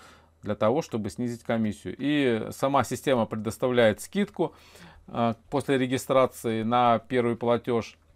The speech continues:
но она разовая. А код дает, э, скидку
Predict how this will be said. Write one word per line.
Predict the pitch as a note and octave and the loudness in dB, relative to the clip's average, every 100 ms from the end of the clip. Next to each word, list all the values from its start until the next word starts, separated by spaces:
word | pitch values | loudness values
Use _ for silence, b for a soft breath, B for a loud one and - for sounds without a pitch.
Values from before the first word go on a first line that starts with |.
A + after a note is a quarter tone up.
| _ _ _ _ _ _ - - | _ _ _ _ _ _ -16 -4
но | A#2+ | 2
она | A#2+ A#2 | 4 6
разовая. | A2 D#3+ C#3 C#3 B2+ A#2 B B B B B | 8 8 6 4 4 2 B B B B B
А | - - | 4 6
код | - F#3+ G3 B2 | 6 4 4 2
дает, | A2+ C3 D#3 C#3+ - | 2 4 2 0 -2
э, | A#2 A2 G#2+ G#2 G2+ G2 F#2+ - _ - | -2 0 0 0 -2 -4 -6 -14 _ -20
скидку | - - F3+ - B2+ G#2+ | -14 -2 -2 0 0 0